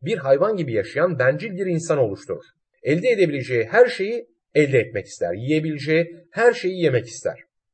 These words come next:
Bütün parayı ve armağanları sahiplenmek ister. Sadece kendisi için yaşamaktadır. İşte doğal insan böyledir. Kutsal ruhtan yoksun kişilerdir diyor aynı zamanda. İnançtan dönmüş kişiler Tanrı'nın ruhuna sahip değiller.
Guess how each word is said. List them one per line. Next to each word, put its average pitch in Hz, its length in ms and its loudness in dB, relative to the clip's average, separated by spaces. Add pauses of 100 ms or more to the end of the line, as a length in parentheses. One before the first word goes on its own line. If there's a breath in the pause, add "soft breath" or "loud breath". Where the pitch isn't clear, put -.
(160)
Bütün 247 380 -2
parayı 117 520 2 (120)
ve 151 140 8
armağanları 156 880 2 (180)
sahiplenmek 110 680 0
ister. 90 220 -2
Sadece 180 560 0 (120)
kendisi 156 400 2
için 117 520 -8
yaşamaktadır. 107 600 -2
İşte 113 240 -6
doğal 151 320 8
insan 147 520 -4 (120)
böyledir. 104 520 -2 (160)
Kutsal 233 420 8
ruhtan 196 440 -2
yoksun 170 380 2
kişilerdir 156 600 2
diyor 107 200 4
aynı 104 260 0
zamanda. 95 420 -4
İnançtan 156 520 0
dönmüş 110 300 0
kişiler 151 400 0
Tanrı'nın 156 460 0
ruhuna 143 340 -2
sahip 160 400 -2
değiller. 117 460 -4